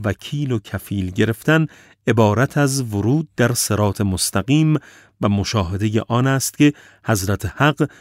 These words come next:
زمام همه موجودات را به دست دارد و حتی یک ذره نیست که از این حکم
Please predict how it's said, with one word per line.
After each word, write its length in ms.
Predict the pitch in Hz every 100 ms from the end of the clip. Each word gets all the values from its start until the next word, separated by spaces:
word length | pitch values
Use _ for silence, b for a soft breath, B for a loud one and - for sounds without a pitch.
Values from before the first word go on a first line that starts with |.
| B
زمام 640 | - 101 107 101 127 143 143
همه 500 | 123 117 107 139 151
موجودات 800 | 139 113 101 98 110 120 - -
را 120 | 123
به 140 | 127 113
دست 440 | 98 98 110 -
دارد 380 | 123 131 143 143 B B B
و 60 | 110
حتی 420 | 117 - 135 123
یک 360 | 117 165 - -
ذره 480 | 117 110 98 101 113
نیست 480 | 113 151 160 - -
که 160 | 135
از 140 | 107 -
این 240 | 170 147 -
حکم 560 | 135 135 131 139 139